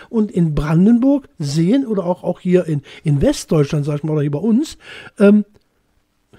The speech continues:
ha, es wird vielleicht nichts nützen. Kann sein,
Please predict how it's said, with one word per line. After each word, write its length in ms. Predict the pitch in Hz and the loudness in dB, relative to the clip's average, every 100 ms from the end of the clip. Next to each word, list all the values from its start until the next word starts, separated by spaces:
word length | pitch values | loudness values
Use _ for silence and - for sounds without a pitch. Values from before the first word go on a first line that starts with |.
| - | -6
ha, 120 | 180 - _ | -6 -8 _
es 120 | 170 - - | -10 -10 -6
wird 220 | 170 208 | 0 0
vielleicht 520 | - 190 175 175 - | 0 0 2 2 0
nichts 280 | 165 170 - | -4 -4 2
nützen. 480 | 190 190 - 139 127 - - - _ _ _ - | 2 2 0 -2 -4 -14 -20 -20 _ _ _ -4
Kann 260 | - 202 | 2 4
sein, 400 | 190 185 185 202 | 4 4 4 2